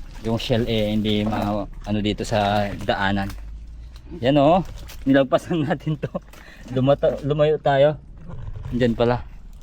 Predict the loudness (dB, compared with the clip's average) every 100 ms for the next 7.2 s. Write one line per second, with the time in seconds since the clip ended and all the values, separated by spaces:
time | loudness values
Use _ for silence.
0 | -16 -16 -16 -16 -16 -16 -16 -16 -16 -6
1 | -2 -2 -2 -2 -2 -6 -6 -6 -4 -4
2 | -6 -10 -12 -12 -12 -8 -8 -8 -12 -12
3 | -12 -12 -12 -12 -14 -14 -2 2 2 2
4 | -8 -18 -4 -2 0 2 4 6 6 4
5 | 2 0 -16 -6 -2 0 0 2 2 2
6 | 2 4 6 4 2 2 4 2 6 6
7 | 6